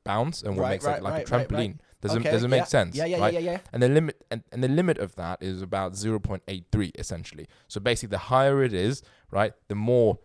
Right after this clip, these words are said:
Speaker 1: sort of spring-like effect it
Speaker 2: The
Speaker 1: has,
Speaker 2: more
Speaker 1: obviously,
Speaker 2: flex
Speaker 1: the
Speaker 2: you
Speaker 1: more
Speaker 2: kinda
Speaker 1: impact,
Speaker 2: have, almost.
Speaker 1: the more flex,
Speaker 2: Yes,
Speaker 1: exact-,
Speaker 2: yes,
Speaker 1: exactly,
Speaker 2: yes, yes.
Speaker 1: exactly. So it's like, you know, a trampoline where you can jump higher and
Speaker 2: Yes.
Speaker 1: higher and higher,
Speaker 2: Like, the, the,
Speaker 1: right?
Speaker 2: the, the
Speaker 1: And the
Speaker 2: tighter
Speaker 1: limit
Speaker 2: the
Speaker 1: for that
Speaker 2: springs, the higher you go kind of thing.
Speaker 1: Correct, exactly, right? So,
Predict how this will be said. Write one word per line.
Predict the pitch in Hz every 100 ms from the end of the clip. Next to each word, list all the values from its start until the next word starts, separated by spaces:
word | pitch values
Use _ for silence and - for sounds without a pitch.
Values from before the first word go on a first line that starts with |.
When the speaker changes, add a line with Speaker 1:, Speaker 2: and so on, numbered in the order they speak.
| -
Speaker 1:
sort | - 101
of |
spring-like | - - 131 127 107 95
effect | 95 - 90 92
it |
Speaker 2:
The | 208
Speaker 1:
has, | 349
Speaker 2:
more | 196
Speaker 1:
obviously, | 180 - 190
Speaker 2:
flex | 185 -
Speaker 1:
the | -
Speaker 2:
you |
Speaker 1:
more | -
Speaker 2:
kinda | - 139
Speaker 1:
impact, | 139 160 117 117
Speaker 2:
have, | -
almost. | 131 117
Speaker 1:
the | 117
more | 113
flex, | - 127 131 113 110
Speaker 2:
Yes, |
Speaker 1:
exact-, | 107 113 101 -
Speaker 2:
yes, | 110
Speaker 1:
exactly, | 107 117 117 104
Speaker 2:
yes, | 92
yes. | 98
Speaker 1:
exactly. | 110 107 101
So | -
it's | 107 110
like, | 104
you | 107
know, |
a | 107
trampoline | 120 110 113
where | 104
you | 101
can | 107
jump | 101 104
higher | 98 113 110 98
and | 95
Speaker 2:
Yes. | 107
Speaker 1:
higher | 101 98
and | 104
higher, | 123 113 -
Speaker 2:
Like, | 151 156
the, | 170 165
the, |
Speaker 1:
right? | 180 -
Speaker 2:
the, | 160 -
the | 160
Speaker 1:
And | 123
the |
Speaker 2:
tighter | 208 151
Speaker 1:
limit | 139
Speaker 2:
the | -
Speaker 1:
for | 120
that | 110
Speaker 2:
springs, | 113 175 143
the | 156
higher | 151 151
you | 143
go | 147 139
kind | 147 117
of |
thing. | - 110 _ _ _ - -
Speaker 1:
Correct, | 123 123 104 -
exactly, | 107 117 127 - 90 - _
right? | 95 104 - _
So, | - 110 113